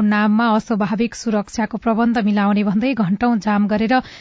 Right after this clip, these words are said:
दैनिक जीवनयापनमा असहज परिस्थितिको सृजना गर्नु न्यायोचित नभएको चिकित्सक संघको ठहर छ। सार्वजनिक विदाको विषयमा संघ र प्रदेश सरकार बीच खटपट देखिएको छ।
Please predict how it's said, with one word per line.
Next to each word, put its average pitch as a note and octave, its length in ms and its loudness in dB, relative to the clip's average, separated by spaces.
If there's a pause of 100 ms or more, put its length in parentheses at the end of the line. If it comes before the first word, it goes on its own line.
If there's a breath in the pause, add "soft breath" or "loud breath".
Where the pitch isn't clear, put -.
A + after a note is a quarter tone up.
(100 loud breath)
दैनिक C#4 320 0
जीवनयापनमा A3+ 840 0
असहज A3 380 -2
परिस्थितिको G#3+ 600 -2
सृजना G3+ 460 -2
गर्नु G3 280 0
न्यायोचित A3 540 0
नभएको G3+ 580 0 (260 loud breath)
चिकित्सक - 460 -4
संघको G#3+ 400 -2
ठहर G3+ 360 -2
छ। G3+ 360 0 (1080 loud breath)
सार्वजनिक C#4+ 600 0
विदाको C#4+ 380 0
विषयमा C#4 480 0
संघ B3+ 320 0
र C4 80 0
प्रदेश A#3+ 320 0
सरकार A3+ 420 0
बीच A3 300 -2
खटपट A3 500 -2
देखिएको G#3 500 -4
छ। A3 280 -4